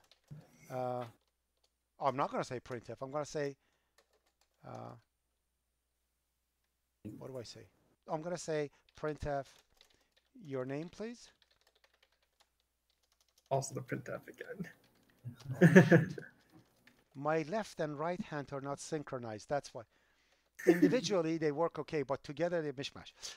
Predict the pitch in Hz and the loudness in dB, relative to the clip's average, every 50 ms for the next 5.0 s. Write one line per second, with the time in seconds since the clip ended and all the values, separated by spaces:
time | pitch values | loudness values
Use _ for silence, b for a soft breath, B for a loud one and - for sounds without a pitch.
0 | B - 202 190 170 139 120 - - 175 165 160 147 127 - _ _ _ _ _ | B 2 2 4 4 2 0 -2 0 2 2 2 2 -2 -10 _ _ _ _ _
1 | _ _ _ _ - - 139 135 135 135 131 131 123 - _ _ _ _ - 151 | _ _ _ _ -10 -4 -2 -2 0 0 -2 -4 -6 -12 _ _ _ _ -12 -10
2 | 156 160 156 139 - 143 135 131 147 151 151 143 127 - - 135 - 160 147 143 | -8 -6 -6 -6 -6 -8 -10 -10 -8 -8 -6 -8 -8 -8 -10 -14 -12 -12 -12 -10
3 | 151 160 147 - 170 170 156 151 147 151 139 120 139 143 139 127 - b b b | -10 -10 -10 -10 -8 -8 -8 -8 -6 -8 -8 -8 -8 -8 -10 -10 -12 b b b
4 | b b b b b 147 131 131 127 127 123 131 143 151 160 180 214 240 285 | b b b b b -14 -10 -8 -6 -6 -6 -6 -6 -6 -6 -6 -8 -10 -12